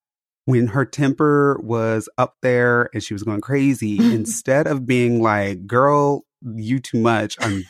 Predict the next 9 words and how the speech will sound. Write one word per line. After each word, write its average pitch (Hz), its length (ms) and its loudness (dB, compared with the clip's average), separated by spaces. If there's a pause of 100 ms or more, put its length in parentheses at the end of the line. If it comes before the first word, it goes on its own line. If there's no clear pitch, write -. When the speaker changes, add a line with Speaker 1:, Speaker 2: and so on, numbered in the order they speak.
Speaker 1:
done," 104 600 0 (340)
you 131 240 -2
decided 127 480 0
to - 80 -14
slow 123 540 0
down 120 360 2
and 104 160 2
say, 90 680 -2 (520)
like, 113 180 0